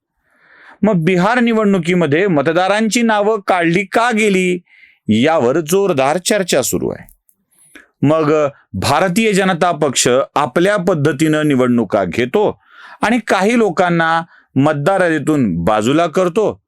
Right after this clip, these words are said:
भाजपला ही निवडणूक कुठल्याही स्थितीत जिंकायची आहे, म्हणून मोदींनी निवडणूक आयोगाला आपल्या हातचं बाहुलं बनवलंय आणि त्यानुसार यादीतून नावच वगळून टाकली एकदा साठ लाख, की मग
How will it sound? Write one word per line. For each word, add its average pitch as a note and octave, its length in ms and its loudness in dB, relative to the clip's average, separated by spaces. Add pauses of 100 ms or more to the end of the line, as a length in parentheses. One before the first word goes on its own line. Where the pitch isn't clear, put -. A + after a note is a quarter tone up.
(380)
भाजपला F#3+ 680 0
ही F#3 160 0
निवडणूक E3+ 560 -2
कुठल्याही B2+ 400 0
स्थितीत E3+ 340 -2
जिंकायची E3+ 600 0
आहे, D3 140 -2 (460)
म्हणून F#3 300 2
मोदींनी F#3 720 0 (240)
निवडणूक G3+ 580 0
आयोगाला F3 580 0
आपल्या C#3 380 0
हातचं D3 460 -2
बाहुलं G#2+ 380 2
बनवलंय F#3+ 500 0 (560)
आणि F3 160 0 (120)
त्यानुसार G#3+ 600 0
यादीतून D3+ 1000 0
नावच E3 520 0
वगळून G3 400 0
टाकली F3 480 0
एकदा C#3 300 -2
साठ C3 380 -2
लाख, A#2+ 240 0 (560)
की E3 120 0
मग D#3+ 320 0